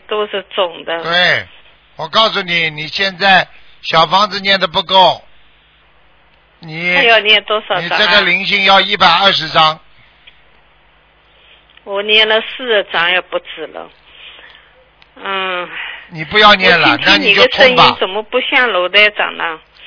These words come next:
Speaker 2: 是卢台长啊，怎么不像卢台？
Speaker 1: 是卢台长啊。
Speaker 2: 那当然了，那你，你，
Speaker 1: 哦。
Speaker 2: 那你要我，那你要我说什么？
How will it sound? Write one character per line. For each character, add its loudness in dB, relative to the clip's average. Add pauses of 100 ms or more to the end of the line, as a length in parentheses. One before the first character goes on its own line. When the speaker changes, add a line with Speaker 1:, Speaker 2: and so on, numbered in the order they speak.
(460)
Speaker 2:
是 -2
卢 -4
台 2
长 2 (120)
啊， 2 (680)
怎 -12
么 0
不 -10
像 0
卢 -2
台？ -2
Speaker 1:
是 -4
卢 -8
台 -10
长 -6
啊。 -6
Speaker 2:
那 2
当 0
然 -2
了， -6 (520)
那 -10
你， -6
你， -8
Speaker 1:
哦。 -8 (160)
Speaker 2:
那 0
你 -6
要 2
我， 0 (260)
那 0
你 -10
要 2
我 0
说 -4
什 -4
么？ -2